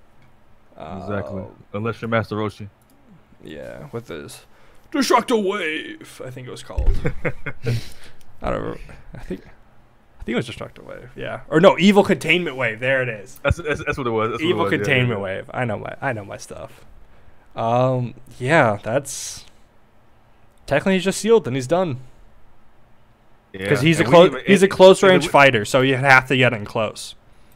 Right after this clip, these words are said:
Speaker 1: and we didn't even mention that last week.
Speaker 2: Yeah, but I mean, I, a sealing, I, I don't know if a sealing jutsu would, like, bring up any further.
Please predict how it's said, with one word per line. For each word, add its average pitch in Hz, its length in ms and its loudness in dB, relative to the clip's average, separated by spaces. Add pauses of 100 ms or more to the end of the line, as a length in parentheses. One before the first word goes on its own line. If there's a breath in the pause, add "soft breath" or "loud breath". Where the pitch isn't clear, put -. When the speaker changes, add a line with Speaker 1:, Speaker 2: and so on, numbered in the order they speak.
Speaker 1:
and 107 100 -10
we 156 100 -2
didn't 175 180 -4
even 107 120 -4
mention 135 240 -6
that 98 120 -4
last 104 260 -2
week. 92 180 -8 (560)
Speaker 2:
Yeah, 107 320 -2 (1160 soft breath)
but 160 140 10
I 156 120 12
mean, 147 300 6
I, 117 180 -10
a 120 180 -4
sealing, 135 480 0
I, 127 160 -12
I - 20 -10
don't 123 140 -10 (160)
know 131 120 2
if 120 80 -4
a 123 60 -6
sealing 117 360 -8
jutsu 110 280 -12
would, 110 160 -12
like, 104 220 -12
bring 110 480 -12 (240)
up 110 360 -12
any 117 140 -16
further. 113 540 -14